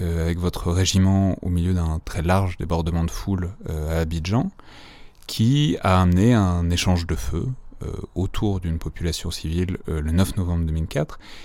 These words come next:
et qui amène à au moins une dizaine de morts, seize morts, euh, des comptes officiels, et une centaine de blessés. Alors, on, on n'a pas le temps et on n'est pas équipé du tout pour refaire, pour refaire l'histoire, euh, ni son volet politique, euh,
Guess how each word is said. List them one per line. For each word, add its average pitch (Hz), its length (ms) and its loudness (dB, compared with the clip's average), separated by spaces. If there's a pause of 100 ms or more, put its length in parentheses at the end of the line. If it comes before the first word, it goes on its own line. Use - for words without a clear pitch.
(200)
et 98 160 2
qui - 180 -6
amène 85 580 0
à 82 460 -4 (140)
au 87 60 -8
moins 87 140 -2
une 87 60 0
dizaine 82 200 0
de 82 40 -2
morts, 82 260 -2
seize 78 220 -6
morts, 80 400 -6
euh, - 240 -12 (220)
des 80 160 -8
comptes 82 180 -6
officiels, 98 560 -2 (140)
et 98 380 0
une 95 100 -2
centaine 87 320 -2
de 85 80 0
blessés. 76 260 -6 (1500)
Alors, 123 220 6
on, 135 120 6
on - 40 2
n'a 135 120 10
pas 143 100 6
le 139 60 4
temps 165 240 6
et 135 40 8
on 107 80 8
n'est 98 80 6
pas 98 220 4
équipé 95 240 0
du 90 120 0
tout 98 160 -2
pour - 240 -4
refaire, 82 240 -2 (260)
pour 90 160 0
refaire 87 240 0
l'histoire, 113 680 2
euh, 78 420 -6 (480)
ni 98 280 4
son 92 180 0
volet 87 220 0
politique, 95 760 -2
euh, 80 100 -10